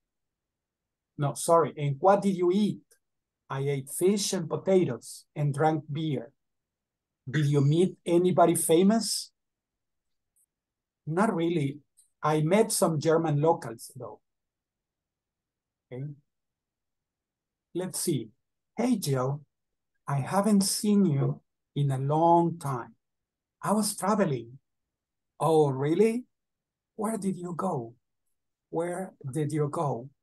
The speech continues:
"I went to Germany." "Wow.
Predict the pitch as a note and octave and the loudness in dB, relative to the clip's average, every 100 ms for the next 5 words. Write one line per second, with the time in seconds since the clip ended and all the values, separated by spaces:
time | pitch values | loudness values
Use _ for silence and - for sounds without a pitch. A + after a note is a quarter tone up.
0 | _ _ _ _ _ - D#3 D#3+ C#3+ D3 | _ _ _ _ _ -6 -2 0 0 0
1 | E3 D3 G#3 A3+ G#3 D3+ A#2+ B2 _ _ | -4 -2 2 4 4 2 -2 -8 _ _
2 | _ _ _ A#2 C3+ D3+ C#3+ A#2+ | _ _ _ 0 4 6 4 0